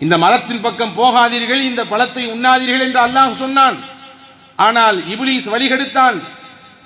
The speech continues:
பாபா ஆதம் அலைஹிஸ்ஸலாமும் அவர்களின் துணைவியாரும் உண்டார்கள். அங்கிருந்து அவர்கள் வெளியாக்கப்பட்டார்கள், பூமிக்கு தள்ளப்பட்டார்கள். கடைசியிலே அல்லாஹ் எப்படி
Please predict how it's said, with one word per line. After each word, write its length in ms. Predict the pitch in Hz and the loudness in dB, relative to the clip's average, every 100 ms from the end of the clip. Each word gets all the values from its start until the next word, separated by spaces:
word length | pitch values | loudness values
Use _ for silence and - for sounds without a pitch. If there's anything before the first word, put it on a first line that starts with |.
| - | 0
பாபா 220 | 190 226 220 220 | 2 4 2 2
ஆதம் 220 | 269 269 | 0 0
அலைஹிஸ்ஸலாமும் 640 | 262 254 247 254 262 254 247 | -4 -6 -4 -2 -2 -4 -4
அவர்களின் 400 | 240 240 233 220 | -4 -4 -6 -6
துணைவியாரும் 600 | 233 277 269 254 247 233 233 | -4 -2 2 2 2 -2 -2
உண்டார்கள். 500 | 269 277 269 262 165 - - - - - - - 185 | 2 4 2 -2 -4 -10 -20 -20 -20 -20 -20 -10 -8
அங்கிருந்து 400 | 214 262 277 262 | -6 -6 0 0
அவர்கள் 360 | 240 247 233 214 170 156 - - - 131 | 0 0 -2 -2 -4 -6 -16 -20 -14 -6
வெளியாக்கப்பட்டார்கள், 1040 | 220 302 294 262 - 240 214 214 202 202 180 - 147 | -2 2 0 0 -2 -2 0 -2 -2 -4 -6 -12 -6
பூமிக்கு 440 | 277 302 277 233 202 | -2 -2 -2 -6 -2
தள்ளப்பட்டார்கள். 840 | 208 240 285 247 226 220 196 190 170 160 - - - - - - - | -2 0 -2 -2 0 2 2 0 0 -2 -8 -18 -20 -20 -20 -20 -4
கடைசியிலே 500 | 165 196 240 247 277 262 | 0 0 -2 0 2 2
அல்லாஹ் 340 | 226 277 262 240 | 2 2 2 0
எப்படி 260 | 240 311 | -6 -6